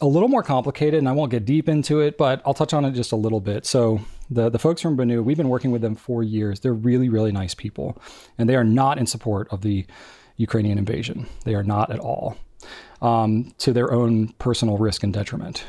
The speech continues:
And that's all I'll get into about that. But, um, they are, are, are literally leaving what they, everything they know to get away from that, which is, I can, I cannot even really truly, like,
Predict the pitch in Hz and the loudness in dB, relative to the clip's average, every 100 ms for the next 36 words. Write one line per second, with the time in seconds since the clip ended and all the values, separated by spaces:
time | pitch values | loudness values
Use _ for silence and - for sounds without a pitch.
0 | - 117 107 107 104 104 104 107 113 104 | -4 -4 0 0 0 0 -2 -2 -4 -4
1 | - - 67 - - - 123 113 - - | -4 -4 -4 -8 -10 0 2 0 -8 -20
2 | - - - 117 113 107 98 - 123 123 | -20 -18 -2 2 2 2 0 -2 2 2
3 | 120 113 _ _ _ _ _ 120 117 123 | 2 -2 _ _ _ _ _ 0 0 0
4 | 113 107 - 107 104 123 117 107 104 107 | -2 -2 -4 -4 -2 0 2 2 2 2
5 | 101 104 113 - 117 101 110 - 120 120 | 0 -2 -6 -6 -6 -4 -4 -2 0 2
6 | 120 110 104 107 - 123 113 - - 113 | 2 2 2 0 -2 -6 -8 -12 -6 -6
7 | 101 107 131 143 120 139 76 - 117 123 | -4 -6 -4 -6 -6 -6 -6 -2 0 0
8 | 107 123 - 131 - 127 120 - 123 113 | 0 -2 -2 -2 -2 -2 -2 0 2 4
9 | 120 120 113 107 101 95 - _ 113 113 | 2 2 0 0 -4 -4 -8 _ -14 0
10 | 170 233 214 151 117 - 143 135 117 104 | 2 4 4 2 0 -2 0 2 2 0
11 | 101 - _ _ _ _ _ _ - 113 | -2 -10 _ _ _ _ _ _ -4 -2
12 | 104 | -2